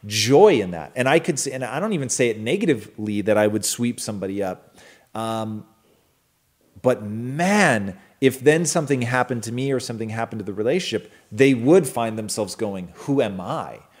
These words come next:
Right? "Who am I without this person?" I even think of that a lot with you. Like, the thing that I would struggle the most with if you died, because we would never break up, the, the thing that I would struggle most with is,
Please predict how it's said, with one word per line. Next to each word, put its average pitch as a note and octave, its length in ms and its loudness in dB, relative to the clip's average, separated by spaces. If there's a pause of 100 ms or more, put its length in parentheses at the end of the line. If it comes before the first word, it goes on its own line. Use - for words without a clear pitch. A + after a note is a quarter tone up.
(120)
Right? G#2+ 180 0
"Who E3+ 240 6
am C#3+ 180 2
I C3 200 0
without A#2 600 -2
this G#2 140 -6
person?" - 420 -12 (300)
I F3 140 6
even F#3 320 2
think A#2 260 -6
of G#2 80 -8
that G2+ 160 2
a F#2+ 60 0
lot F#2+ 280 0
with F#2+ 180 -14
you. E3 260 -2
Like, G2+ 240 -4 (200)
the B2+ 140 4
thing D#3+ 240 2
that D#3+ 100 4
I C3+ 80 8
would B2 160 0
struggle A#2 380 -2
the G#2 80 -10
most A#2+ 360 -2
with G2+ 380 -2
if G#2 260 -2 (180)
you G#2+ 220 -6
died, G#2+ 460 2
because F2+ 320 -10
we E2+ 180 -6
would F2+ 260 -6
never F2 440 -4
break B2+ 340 -2
up, G#3+ 380 4 (340)
the, B2+ 240 -2
the A#2 120 2
thing D#3 220 0
that E3 100 4
I C#3 80 8
would B2+ 140 -2
struggle A#2 260 2
most B2 360 -2
with G#2 200 -2
is, G2 200 -6